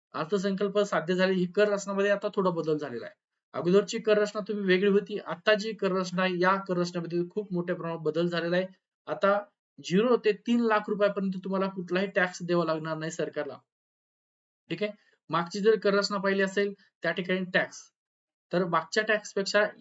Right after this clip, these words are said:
यावेळेस जो टॅक्स आहे त्याच्यामध्ये कर रचनामध्ये खूप तफावत आहे, खूप मोठ्या प्रमाणात बदल आहे. आता जर पाहिलं असेल झिरो ते तीन लाखापर्यंत तुम्हाला कुठलाच टॅक्स द्या-,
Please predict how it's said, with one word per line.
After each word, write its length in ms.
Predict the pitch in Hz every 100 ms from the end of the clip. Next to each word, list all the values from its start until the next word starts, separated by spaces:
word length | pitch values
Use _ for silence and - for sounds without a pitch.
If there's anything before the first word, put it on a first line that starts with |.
| 156
यावेळेस 340 | 185 190 202 196
जो 120 | 196
टॅक्स 400 | 185 180 175 180
आहे 140 | 180
त्याच्यामध्ये 420 | 180 170 170 170
कर 200 | 170 180
रचनामध्ये 400 | 170 165 160 165 170
खूप 240 | 180 175
तफावत 280 | 175 170 160
आहे, 100 | 175 175
खूप 220 | 185 175
मोठ्या 220 | 170 170
प्रमाणात 280 | 156 160 160
बदल 240 | 147 165
आहे. 220 | 160 156 190 - _ _
आता 440 | 135 - 208 156 - _ _ 139
जर 100 | 175
पाहिलं 280 | 170 175 175
असेल 400 | 180 180 180 147
झिरो 200 | 170 196 214
ते 80 | 226
तीन 240 | 233 208 208
लाखापर्यंत 640 | 202 190 190 190 190 190
तुम्हाला 360 | 185 180 180
कुठलाच 500 | 185 180 175 180 196 190
टॅक्स 240 | 165 -
द्या-, 260 | 143 135